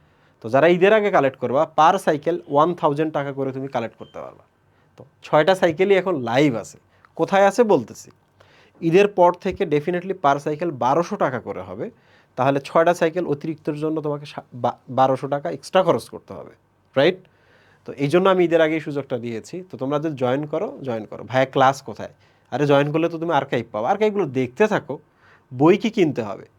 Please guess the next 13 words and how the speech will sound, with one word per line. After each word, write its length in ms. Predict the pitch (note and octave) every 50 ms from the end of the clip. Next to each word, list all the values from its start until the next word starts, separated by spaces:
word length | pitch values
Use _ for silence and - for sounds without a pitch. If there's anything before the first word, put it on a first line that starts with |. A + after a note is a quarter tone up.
| _ _ -
তুমি 160 | A2+ A#2+ A#2+
জয়েন 260 | A#2 A#2 A2+ A#2 C3
করো, 180 | B2+ D#3+ D#3+ D#3
আমি 140 | D3 C#3 C3
তোমারে 220 | B2+ C3 D3 F#3+
বলে 220 | G#3 A#3+ A3+ G#3+
দিব। 180 | C3+ A2 F2 - - _ _ _ _ _ _ _ _ -
ওকে? 260 | A#2+ A#2+ F3 F3 F3 _ _ _ _ _ _ _
প্লিজ 280 | - D3 C#3+ - - - -
একদমই 440 | E3 E3+ F3+ E3 D#3 F#3 B3 C#4+ C#4
প্যানিকড 360 | B3 G#3 F3+ D#3 - - B2+
হবে 180 | G2+ E2+ -
না। 80 | -